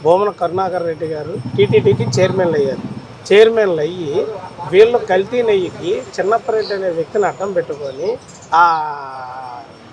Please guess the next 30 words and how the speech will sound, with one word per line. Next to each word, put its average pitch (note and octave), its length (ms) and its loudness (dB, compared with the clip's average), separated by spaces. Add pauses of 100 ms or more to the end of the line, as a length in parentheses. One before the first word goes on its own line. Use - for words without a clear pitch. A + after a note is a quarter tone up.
(340)
దాని D3 220 0
డైరీ G#3 580 4
ఫామ్ F3+ 340 -4
ఓనర్స్తో F3+ 540 -2
మాట్లాడి D#3 800 -4 (460)
వాళ్ళతో E3 260 2
డీల్ F3 360 0
చేసి G3+ 340 -2 (220)
ఇవాళ A3 280 2
ఈడీ A#3+ 420 0
దిగిందన్న. A#3+ 580 -4 (1040)
ఈడీ B3+ 260 -2
దిగింది B3+ 380 -4
దీని G3+ 160 2
మీద A3+ 160 0
ఎంక్వైరీకి, G3+ 640 -4
రేపో G#3+ 300 2
మాపో A#3+ 280 0
వాళ్ళు G#3+ 240 0
ఇంకా G3+ 140 -6 (120)
పూర్తి B3 260 -2
వివరాలు A3+ 680 0
ఇచ్చేస్తారు. G3 520 -4 (320)
ఇప్పుడు G3 220 4
ఒక F#3 300 2
చోట A3+ 140 2
ఆగిపోయింది G#3+ 520 2
సిట్ G3 260 -6
వేసిన G#3 260 2
దాంట్లో, F3 460 -2